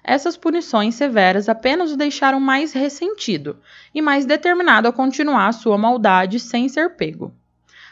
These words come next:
Aos onze anos, ele foi preso novamente por embriaguez e depois preso de novo por roubar um vizinho. Por conta de todo o seu mau comportamento e pelas prisões, a sua mãe decide enviar o filho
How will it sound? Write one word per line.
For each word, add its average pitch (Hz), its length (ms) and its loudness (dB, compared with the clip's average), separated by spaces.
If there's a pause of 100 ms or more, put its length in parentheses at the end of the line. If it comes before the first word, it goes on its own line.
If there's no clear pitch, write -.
Aos 233 260 2
onze 330 280 2
anos, 233 300 4
ele 214 140 4
foi 214 160 2
preso 208 300 0
novamente 240 640 0
por 269 100 -2
embriaguez 247 800 -2 (320)
e 247 60 -4
depois 269 460 4
preso 262 340 2
de 247 160 0
novo 269 420 2
por 269 220 0
roubar 240 420 4
um 226 100 -2
vizinho. 220 480 -6 (2000)
Por 339 220 2
conta 330 320 4
de 285 140 2
todo 294 420 4
o 349 40 4
seu 302 200 0
mau 233 240 4
comportamento 240 800 0
e 185 40 -6
pelas 233 320 -2
prisões, 190 760 -2 (100)
a 240 80 -2
sua 339 300 0
mãe 214 380 0 (100)
decide 240 460 -2
enviar 240 320 4
o 339 80 2
filho 220 440 -2